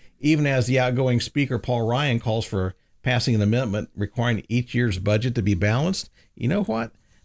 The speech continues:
There, I, I just, I don't trust necessarily all the con-, the, uh, the budget office's calculations, because they usually do a zero-sum game. If the economy continues to grow, I expect some of this to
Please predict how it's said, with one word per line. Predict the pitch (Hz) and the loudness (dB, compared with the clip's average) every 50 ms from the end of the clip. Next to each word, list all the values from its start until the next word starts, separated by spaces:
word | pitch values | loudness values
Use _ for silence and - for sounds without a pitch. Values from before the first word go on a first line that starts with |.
| _ _ _ _ _ _ _ _ _ _ _ _ _ _ _ _ _ _ _ | _ _ _ _ _ _ _ _ _ _ _ _ _ _ _ _ _ _ _
There, | - 127 123 147 175 180 170 135 - 98 - - _ _ _ _ - 95 - | -10 -2 0 2 2 2 0 0 -4 -8 -12 -14 _ _ _ _ -16 -16 -10
I, | - 64 69 - - - 117 135 147 127 - | -8 -8 -8 -8 -6 -2 0 0 0 0 0
I | 143 147 | 0 2
just, | 147 151 - - - - _ _ _ _ | 2 0 0 -2 -6 -12 _ _ _ _
I | 123 135 | 0 0
don't | 151 147 123 | 0 0 0
trust | - - - 151 156 147 - - | -2 0 2 2 2 2 2 2
necessarily | 123 123 110 - 120 - - 147 127 117 98 | 2 2 2 2 0 0 0 0 0 0 0
all | - 113 120 | 0 0 0
the | 113 101 | -2 -2
con-, | - 120 117 - - | -2 -6 -6 -6 -6
the, | 87 98 92 90 87 - | -6 -4 -4 -4 -4 -6
uh, | 71 71 67 57 50 - | -6 -6 -8 -8 -10 -12
the | 58 65 - 98 | -10 -6 -4 -2
budget | 90 104 117 113 110 120 113 | 0 2 2 2 2 2 0
office's | 110 113 107 - - 95 92 - | 0 0 -2 -2 -2 -2 -4 -2
calculations, | - - 104 107 107 - - 101 98 104 107 113 - 127 127 123 - - _ - - - - _ | -2 -2 -2 -2 -2 -2 -2 0 0 0 0 0 0 -2 -2 -4 -4 -10 _ -20 -20 -20 -14 _
because | - - 117 98 | -4 0 0 2
they | 101 104 | 2 2
usually | 113 143 151 147 147 | 4 4 2 2 2
do | 127 131 127 | 2 2 2
a | 117 104 | 4 2
zero-sum | 92 95 113 113 110 110 104 - - 117 107 101 101 101 | 2 2 2 2 2 2 2 2 2 2 4 4 4 4
game. | 98 104 104 98 92 - - - - _ _ _ _ _ | 4 2 2 2 0 -2 -6 -10 -14 _ _ _ _ _
If | - - | -8 -2
the | - 101 | -2 -2
economy | 98 - - - 131 135 135 135 131 123 | -2 -2 -2 -2 -2 0 0 2 0 0
continues | 123 - 110 98 - - 123 117 117 117 113 101 - | 2 2 0 0 2 2 4 4 4 4 2 0 0
to | - 92 | -4 -4
grow, | 92 98 107 123 123 113 92 | -2 0 0 2 2 2 2
I | - 101 104 | 2 0 -2
expect | 117 - - - 110 95 - - | -2 -2 -4 -4 -4 -2 -2 0
some | - 117 101 101 | 0 2 2 2
of | 101 98 | 2 2
this | 107 98 - | 0 -2 -2
to | - | -6